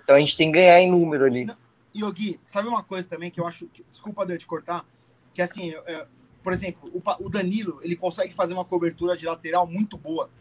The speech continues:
Speaker 2: E nos jogos, é, é uma, é, é, eu, eu acho que ele faz bem isso, e eu acho que é uma, uma função que a gente vai precisar muito amanhã, entendeu?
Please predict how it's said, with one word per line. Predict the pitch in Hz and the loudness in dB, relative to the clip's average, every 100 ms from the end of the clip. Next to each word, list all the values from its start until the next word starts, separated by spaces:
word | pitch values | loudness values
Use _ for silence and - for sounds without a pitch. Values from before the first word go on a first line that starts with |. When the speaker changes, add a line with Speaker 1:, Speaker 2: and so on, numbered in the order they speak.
| - _ _ - - - | -20 _ _ -20 -18 -8
Speaker 2:
E | 170 | -6
nos | 175 175 | 0 2
jogos, | 190 202 185 - | 4 4 0 -10
é, | 185 | -8
é | 190 | -4
uma, | 202 208 | -4 -6
é, | 175 | -6
é, | 170 - - | -4 -4 -4
eu, | - - _ _ _ 117 | -10 -16 _ _ _ -4
eu | 180 | -2
acho | 208 - | -2 -6
que | |
ele | 202 | -10
faz | 220 202 | -8 -8
bem | - 208 185 | -8 -8 -6
isso, | 208 - - | -8 -10 -8
e | |
eu | 160 185 | -4 -4
acho | 190 | -6
que | 196 | -10
é | |
uma, | 196 - _ _ _ _ - - - - - - _ _ _ _ _ _ - | -10 -10 _ _ _ _ -18 -8 -6 -6 -8 -18 _ _ _ _ _ _ -18
uma | 185 208 | -8 -8
função | 247 220 - 220 | -6 -8 -8 -10
que | 220 | -10
a | |
gente | 208 190 | -12 -10
vai | 196 | -10
precisar | 202 185 214 | -10 -6 -6
muito | 190 214 185 | -4 -6 -8
amanhã, | 165 127 - _ - - _ _ | -12 -16 -20 _ -14 -14 _ _
entendeu? | 277 269 269 156 | -20 -18 -12 -12